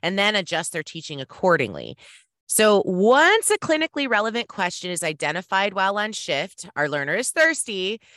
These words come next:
how do we suggest that educators guide learners of various backgrounds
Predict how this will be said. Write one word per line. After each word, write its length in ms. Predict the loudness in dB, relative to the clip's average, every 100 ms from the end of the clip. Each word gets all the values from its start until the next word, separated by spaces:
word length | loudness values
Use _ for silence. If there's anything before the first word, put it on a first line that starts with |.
| _ _
how 140 | 2 4
do 100 | 2
we 140 | -2
suggest 480 | -4 -6 -4 -4 -4
that 140 | -8
educators 640 | -8 -10 -8 -6 -6 -6 -6
guide 400 | 0 2 2 2
learners 380 | -4 -6 -6 -8
of 120 | -6
various 400 | -2 -2 -2 -6
backgrounds 800 | -2 -2 -2 -4 -4 -6 -8